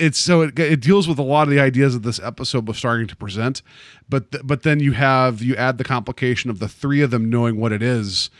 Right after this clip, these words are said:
and because they already know what, what, 'cause they just see an image through their window of what's going on. Um, like, the one guy,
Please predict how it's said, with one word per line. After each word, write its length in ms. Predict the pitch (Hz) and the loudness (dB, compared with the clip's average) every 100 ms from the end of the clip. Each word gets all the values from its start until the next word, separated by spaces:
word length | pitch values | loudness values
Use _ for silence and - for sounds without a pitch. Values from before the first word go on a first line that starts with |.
| - - _ _ | -20 -20 _ _
and 440 | 139 131 120 117 101 | -2 0 0 -2 -2
because 320 | 123 151 135 | -4 0 0
they 100 | 139 | 2
already 180 | 127 120 | 2 0
know 180 | 123 120 120 | 0 -2 -4
what, 320 | 107 120 120 | -4 -4 -4
what, 240 | 120 131 | -4 -2
'cause 140 | 160 139 | -2 0
they 120 | 151 | 2
just 160 | 147 | 2
see 120 | 170 151 | 0 -2
an 160 | 113 135 | 0 0
image 240 | 143 - | 0 -2
through 100 | 139 | -4
their 120 | 113 | -2
window 400 | 104 151 127 101 | 0 0 2 -2
of 240 | 85 107 101 | -2 -6 -4
what's 160 | 110 | -6
going 260 | - 101 95 | -6 -6 -4
on. 320 | 95 95 92 _ - - - - | -4 -4 -8 _ -20 -20 -18 -4
Um, 220 | 113 113 | -4 -2
like, 140 | 123 | -4
the 80 | - | -2
one 240 | 120 139 139 | 0 2 2
guy, 340 | 127 117 110 | 2 2 0